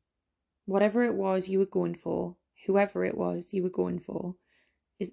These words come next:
incompatible with you. And that doesn't mean that you were never gonna be good enough for that thing or that individual. It just means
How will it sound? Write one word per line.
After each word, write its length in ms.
incompatible 920
with 200
you. 240
And 160
that 180
doesn't 260
mean 240
that 120
you 120
were 60
never 240
gonna 180
be 420
good 180
enough 440
for 160
that 220
thing 380
or 120
that 140
individual. 720
It 140
just 220
means 540